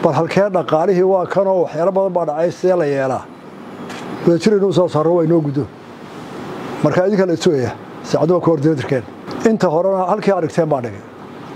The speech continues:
Qodob aad ag marmartaan oo ka hor wareegtaan,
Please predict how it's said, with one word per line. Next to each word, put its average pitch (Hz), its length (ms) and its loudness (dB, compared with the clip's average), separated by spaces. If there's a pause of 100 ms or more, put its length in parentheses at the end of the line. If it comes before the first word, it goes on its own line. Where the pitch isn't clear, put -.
(640)
Qodob 196 340 2 (840)
aad 165 160 2
ag 196 120 0
marmartaan 175 560 2
oo 190 80 0
ka 190 120 2
hor 175 120 2
wareegtaan, 143 420 0